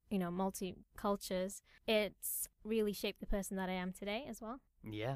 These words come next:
Speaker 2: I love that. And, you know, you said it so beautifully as it shapes who you are because you're, you're exposed at such a young, young age to so many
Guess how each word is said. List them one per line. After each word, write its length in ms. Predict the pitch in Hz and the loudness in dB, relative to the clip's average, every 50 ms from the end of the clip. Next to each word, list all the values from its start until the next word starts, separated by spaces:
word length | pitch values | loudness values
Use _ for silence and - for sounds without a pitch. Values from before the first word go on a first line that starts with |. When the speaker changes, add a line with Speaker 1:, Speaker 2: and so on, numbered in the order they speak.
| - - | -2 -2
Speaker 2:
I 100 | 117 110 | -2 -2
love 200 | 107 107 120 139 | 0 2 0 2
that. 220 | 147 143 110 95 - - | 4 2 2 2 0 -2
And, 300 | 117 117 113 113 110 - _ - | -2 -2 -2 -2 -6 -8 _ -8
you 160 | - 135 131 120 | -4 -2 0 0
know, 80 | 117 | 0
you 120 | 117 117 117 | 0 0 2
said 200 | - - 143 139 | 4 4 4 4
it 80 | - | 6
so 100 | - 147 | 4 4
beautifully 580 | 127 120 131 139 131 131 - - 107 104 117 117 | 4 6 4 4 2 0 -2 -2 -2 -2 0 0
as 140 | 107 101 107 | -2 -2 -2
it 80 | 104 | -4
shapes 500 | - - - 117 113 - - - - - - | -4 0 0 0 -2 -2 -6 -10 -10 -10 -6
who 140 | - 147 143 | 0 2 2
you 260 | 135 120 117 110 101 | 2 2 2 2 2
are 240 | 92 90 95 110 117 | 2 2 2 2 0
because 400 | 113 107 104 - - 110 101 - | -2 -4 -6 -2 -2 -2 -2 -2
you're, 160 | 107 107 107 | -4 -4 -4
you're 180 | 95 - 101 101 | -4 -2 -2 -2
exposed 640 | 110 - - - - - 120 139 143 131 120 107 110 | -2 -2 -6 -6 -4 -2 0 2 2 2 0 -2 -4
at 80 | 101 - | -4 -4
such 180 | - 127 - - | -4 -6 -6 -4
a 20 | |
young, 340 | 107 110 104 107 107 107 - - | -4 -2 -2 -2 -2 -4 -8 -8
young 300 | - 117 113 110 107 101 | -4 0 0 0 0 2
age 500 | 98 117 143 156 131 101 92 104 - - - - - | 2 2 2 2 2 0 -4 -6 -10 -12 -14 -12 -10
to 480 | - - 143 151 156 139 113 101 98 - - - - - | -4 0 2 2 4 4 2 0 -2 -4 -8 -12 -10 -6
so 360 | - - - - 139 123 123 | -4 -2 2 2 2 2 2
many 320 | 127 120 120 113 113 107 | 0 0 -2 -2 -2 -4